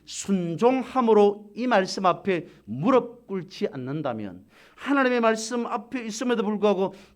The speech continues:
여전히 세상적인 것들로 뚜껑이 가려져 있다면, 아무리 많은 하나님의 능력이 쏟아 부어진다고 하더라도 나에게 있어서 어떤 능력은 나타나지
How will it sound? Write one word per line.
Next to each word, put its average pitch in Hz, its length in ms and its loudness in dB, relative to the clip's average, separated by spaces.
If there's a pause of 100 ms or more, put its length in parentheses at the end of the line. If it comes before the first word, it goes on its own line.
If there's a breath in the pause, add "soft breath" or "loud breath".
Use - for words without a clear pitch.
(120)
여전히 233 380 0
세상적인 226 840 -4
것들로 185 680 -4
뚜껑이 170 560 -4 (300 loud breath)
가려져 226 480 2
있다면, 131 760 -4 (260 soft breath)
아무리 233 380 4
많은 240 400 6
하나님의 233 560 0 (200 loud breath)
능력이 208 1000 -2
쏟아 175 680 0
부어진다고 185 960 0
하더라도 147 680 -4 (220 loud breath)
나에게 185 540 4
있어서 208 640 0 (1300)
어떤 110 680 -14
능력은 98 560 -14 (260)
나타나지 117 920 -20